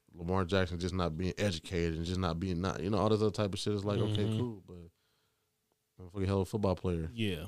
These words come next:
Speaker 1: You know what I'm saying?
Speaker 2: 'Cause he
Speaker 1: Like,
Speaker 2: looked different.
Speaker 1: Yeah, 'cause he looked different, or he might talk different, or he's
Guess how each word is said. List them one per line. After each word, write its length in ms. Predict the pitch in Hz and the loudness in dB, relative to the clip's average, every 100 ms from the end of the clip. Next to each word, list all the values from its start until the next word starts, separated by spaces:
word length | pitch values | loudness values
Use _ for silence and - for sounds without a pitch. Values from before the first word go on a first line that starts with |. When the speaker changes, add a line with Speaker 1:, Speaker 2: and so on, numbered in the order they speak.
| 92 | -6
Speaker 1:
You 60 | |
know 80 | 98 | -2
what 20 | |
I'm 80 | 92 | -2
saying? 220 | - 98 | -2 0
Speaker 2:
'Cause 120 | 98 95 | 2 2
he 60 | |
Speaker 1:
Like, 80 | 107 | 6
Speaker 2:
looked 260 | 135 156 107 | 6 6 4
different. 360 | 95 - - | -6 -6 2
Speaker 1:
Yeah, 260 | 127 123 107 | 6 8 8
'cause 160 | 92 | 6
he 60 | 104 | 4
looked 300 | 107 120 92 | 6 4 4
different, 400 | 95 82 - - - | 2 2 -2 -14 -8
or 80 | 98 | 0
he 60 | 98 | 2
might 200 | 101 95 | 2 2
talk 240 | 117 113 92 | 0 0 -2
different, 380 | 90 85 87 | -6 -6 -6
or 20 | |
he's 0 | 123 | 2